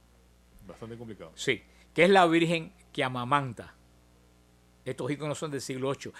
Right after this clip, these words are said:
Speaker 2: que está la virgen dándole el pecho al, al niño.
Speaker 1: Ujú.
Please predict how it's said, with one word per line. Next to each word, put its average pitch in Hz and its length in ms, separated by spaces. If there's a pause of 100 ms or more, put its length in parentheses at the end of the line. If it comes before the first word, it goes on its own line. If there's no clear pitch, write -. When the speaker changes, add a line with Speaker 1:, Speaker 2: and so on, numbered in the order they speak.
(160)
Speaker 2:
que 123 100
está 135 220
la 165 100
virgen 175 320 (160)
dándole 139 400
el 117 60
pecho 135 420
al, 92 260 (720)
al 117 120
niño. 107 320
Speaker 1:
Ujú. 123 260